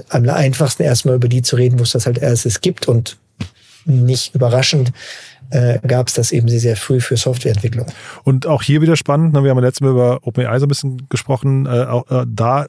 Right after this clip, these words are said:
Speaker 2: Microsoft, äh, ziemlich weit vorne. GitHub ist auch ein Microsoft-Thema, ne? Also gehört auch zu Microsoft, glaub ich, seit fünf Jahren oder sowas. Finde ich spannend. Die haben sich da irgendwie so von einem, äh, weiß nicht, von einem, äh, eher angeschlagenen Konzern vor noch zehn, fünfzehn Jahren wirklich zu so einem Vordenker,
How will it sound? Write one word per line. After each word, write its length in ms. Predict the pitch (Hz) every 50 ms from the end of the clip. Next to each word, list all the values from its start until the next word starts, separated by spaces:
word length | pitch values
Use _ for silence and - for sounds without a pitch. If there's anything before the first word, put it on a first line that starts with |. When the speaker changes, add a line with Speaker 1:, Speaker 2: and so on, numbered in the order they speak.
| _ -
Speaker 2:
Microsoft, 720 | 123 117 127 143 - 143 135 - 160 151 - - - -
äh, 180 | 156 151 143 131
ziemlich 320 | - - 151 151 135 -
weit 140 | 147 131 -
vorne. 320 | - 139 135 135 143 135 - - - - - _ -
GitHub 320 | 143 139 - 151 143 143
ist 140 | 135 - -
auch 180 | 127 127 -
ein 60 | 156 147
Microsoft-Thema, 800 | 143 147 - - 143 - 151 - - - 147 147 151 160 165
ne? 120 | 147 127 156
Also 260 | 175 160 135 120 117
gehört 140 | 127 127 131
auch 100 | 127 113
zu 120 | - 139
Microsoft, 400 | 135 135 131 - - 139 127 -
glaub 100 | 143 135
ich, 80 | 120 -
seit 100 | 127 -
fünf 240 | - 147 135 -
Jahren 180 | 135 127 131 139
oder 140 | 139 135 127
sowas. 160 | 135 139 120 - - - - - - -
Finde 180 | - 151 151
ich 60 | 135 -
spannend. 360 | - 165 151 151 143 117 120
Die 100 | 123 120
haben 80 | 131
sich 120 | 135 139 -
da 100 | 147 139
irgendwie 180 | 143 143 143
so 120 | 131 139 135
von 180 | - - 139
einem, 240 | 135 131 131 131 131
äh, 600 | 139 139 127 123 127 131 127 131 131 131 135 123
weiß 140 | 123 127 -
nicht, 120 | 139 120
von 140 | - 135 127
einem, 240 | 123 123 123 123 127
äh, 320 | 123 127 120 123 131 135
eher 140 | 131 127 123
angeschlagenen 500 | 123 139 151 143 - - 135 139 139 131
Konzern 440 | - 139 120 - - 131 131 135 135
vor 260 | - - 131 131 131
noch 280 | 127 131 - - - - _ -
zehn, 200 | - 139 135 127
fünfzehn 320 | - 143 123 - - 127
Jahren 300 | 123 120 123 127 131 123 - - - - - -
wirklich 260 | 135 120 - 131 -
zu 120 | - 143
so 120 | 123 131 131
einem 80 | 135
Vordenker, 720 | 120 - 151 160 147 139 131 123 - 127 113 110 113 113